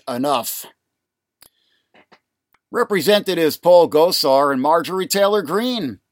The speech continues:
are on an island among their fellow G O P lawmakers after appearing with a white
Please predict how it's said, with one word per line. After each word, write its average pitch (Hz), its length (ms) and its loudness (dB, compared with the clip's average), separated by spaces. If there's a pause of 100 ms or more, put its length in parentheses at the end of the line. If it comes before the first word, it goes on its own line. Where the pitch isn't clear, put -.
(120)
are 135 320 0
on 165 120 -2
an 117 200 -8
island 139 480 -2
among 151 280 -2
their 139 180 -2
fellow 156 480 0
G 147 240 -8
O 135 100 0
P 147 180 -8
lawmakers 139 680 -4 (680)
after 220 400 -2
appearing 208 680 -2
with 160 240 -6
a 143 280 -2
white 151 380 -2